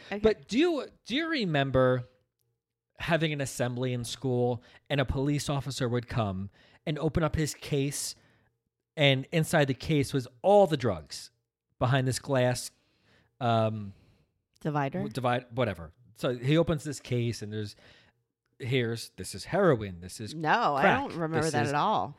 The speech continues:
Speaker 2: Really?
Speaker 1: Mm-mm.
Speaker 2: Oh my God. They would bring us into this assembly, and the police officer would open this case and show us all the drugs and why they're all bad and equally the same and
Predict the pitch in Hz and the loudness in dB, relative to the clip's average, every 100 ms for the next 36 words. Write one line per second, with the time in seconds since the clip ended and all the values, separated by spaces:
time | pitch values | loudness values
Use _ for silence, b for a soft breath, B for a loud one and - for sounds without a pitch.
0 | - 107 120 214 254 - 170 156 _ 156 | -6 -2 0 0 -2 -6 -8 -10 _ 6
1 | 185 151 110 156 156 143 135 156 165 - | 6 6 2 2 4 4 2 0 0 -4
2 | 156 147 143 - - 120 185 180 147 123 | -10 -6 -6 -6 -8 -4 -2 -2 0 -2
3 | 123 135 127 120 - 131 - 127 - 120 | -2 -6 -8 -8 -8 -8 -6 -8 -8 -8
4 | 110 104 151 139 143 123 - 123 113 101 | -8 -8 -10 -10 -10 -8 -4 -4 -4 -10
5 | - 120 120 - _ - 175 151 127 107 | -4 -2 -4 -8 _ -2 0 0 -2 -6
6 | 78 - - 131 123 127 120 110 _ 170 | -8 -14 -12 -8 -4 -4 -4 -10 _ 0
7 | 175 151 135 131 120 127 143 - 127 123 | 0 0 0 0 -4 -6 -8 -4 -6 -6
8 | - 117 110 107 104 101 | -6 -6 -4 -4 -6 -10